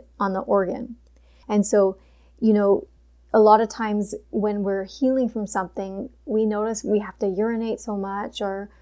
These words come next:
we're sweating. That's hence the fever. This is that, the pocket of fluid releasing from our body because we know that we are now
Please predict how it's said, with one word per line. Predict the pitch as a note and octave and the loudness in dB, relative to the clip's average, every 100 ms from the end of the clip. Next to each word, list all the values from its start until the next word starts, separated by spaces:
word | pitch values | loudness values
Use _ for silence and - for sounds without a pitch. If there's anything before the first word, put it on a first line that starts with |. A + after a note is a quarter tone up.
| _ _ | _ _
we're | G3+ | -2
sweating. | - - - A#3 A#3+ A#3 A#3 A#3 - | 0 -2 -2 2 2 0 -2 -6 -8
That's | G#3 - - | -10 -10 -6
hence | B3+ A#3 G#3+ | -2 0 -2
the | G3 | -8
fever. | - A3 A3 A#3 A#3 - _ _ | -4 -2 2 2 2 -2 _ _
This | A#3 A#3+ | 4 6
is | A#3+ G#3 | 2 2
that, | F#3+ F#3+ F3+ - _ _ | 2 4 2 -2 _ _
the | G#3 | -2
pocket | G#3 - G#3+ A#3 G3 | -2 0 0 2 2
of | F#3+ | 0
fluid | - A3+ B3 B3 G3+ F#3+ - _ _ | -2 2 4 6 4 0 -8 _ _
releasing | G#3+ G#3+ A3 A3 G#3+ | 2 4 2 0 -4
from | G#3 G#3 G3 | -2 -4 -4
our | F#3 | -2
body | F3+ F3+ - - B3+ | 0 0 -2 -6 -6
because | A#3 G#3 A3+ G3 | -2 -2 -2 -2
we | G#3 | -2
know | G3+ G3 F#3+ | -2 -4 -4
that | - - | -4 0
we | G#3 G3+ | 0 0
are | G3 | -4
now | F#3 F#3 G3+ G3 | -4 -2 -2 -2